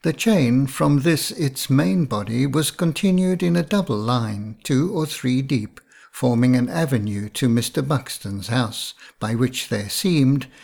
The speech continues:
to be free and uninterrupted access to and from the hustings. Had any interruption of their communication occurred previous to the change, I think I must have perceived it from the commanding position I occupied.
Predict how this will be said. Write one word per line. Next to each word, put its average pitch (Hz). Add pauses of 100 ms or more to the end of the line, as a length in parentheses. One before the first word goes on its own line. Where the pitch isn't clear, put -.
(160)
to 151
be 156
free 143
and 143
uninterrupted 147
access 123
to 151
and 156
from 123
the 139
hustings. 104 (1160)
Had 156
any 196
interruption 175
of 110
their 127
communication 135
occurred 120
previous 127
to 143
the 107
change, 151 (480)
I 151
think 101
I 110
must 117
have 143
perceived 160
it 101
from 113
the 117
commanding 120
position 127
I 131
occupied. 107